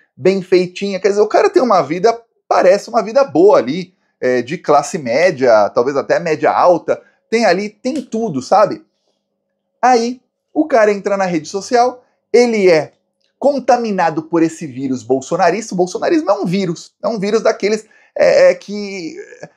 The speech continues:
é, ele mata, chega até a matar a pessoa nos estágios terminais aí, igual o que aconteceu com esse aí,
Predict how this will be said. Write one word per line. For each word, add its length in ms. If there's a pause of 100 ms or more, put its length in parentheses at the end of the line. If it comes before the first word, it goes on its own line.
(180)
é, 200
ele 340 (320)
mata, 600
chega 240
até 120
a 80
matar 300
a 60
pessoa 360
nos 160
estágios 380
terminais 480
aí, 120
igual 200
o 80
que 60
aconteceu 380
com 100
esse 180
aí, 200